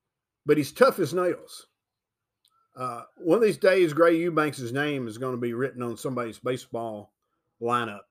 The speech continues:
or on their roster because he's a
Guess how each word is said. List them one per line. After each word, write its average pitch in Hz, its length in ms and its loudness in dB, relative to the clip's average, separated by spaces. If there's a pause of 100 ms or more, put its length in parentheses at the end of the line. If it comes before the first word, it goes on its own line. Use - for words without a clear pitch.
(260)
or 113 220 -6
on 123 140 -2
their 113 120 -2
roster 120 520 -4 (760)
because 113 300 -6
he's 117 220 -6
a 95 140 -12